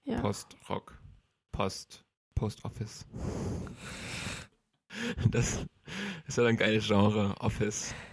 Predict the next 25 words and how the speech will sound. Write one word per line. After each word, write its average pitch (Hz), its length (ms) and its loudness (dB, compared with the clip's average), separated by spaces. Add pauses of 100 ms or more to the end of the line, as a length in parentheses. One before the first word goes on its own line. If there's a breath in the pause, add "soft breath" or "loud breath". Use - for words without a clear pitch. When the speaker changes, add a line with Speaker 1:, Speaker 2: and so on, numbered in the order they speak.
(100)
Speaker 2:
Office 113 300 2
Metal 123 420 0 (160)
und - 320 -4 (400)
alles, 117 560 4
was 117 120 2
danach 113 220 10
kommt, 117 220 6
ist - 260 -8
Post-Office - 680 0
Metal. - 320 2
<laughs> - 100 -2 (2250 loud breath)
Ja. - 280 12 (480)
Speaker 1:
Das, 220 220 4
den 233 320 8
Sprung 254 400 4
habe 220 160 8
ich 220 100 8
jetzt 202 240 4
nicht 220 240 6
gerafft, 220 480 0
um 226 140 6
ehrlich - 320 2
zu - 160 0
sein. - 160 2 (180)
Speaker 2:
Nicht? 151 380 6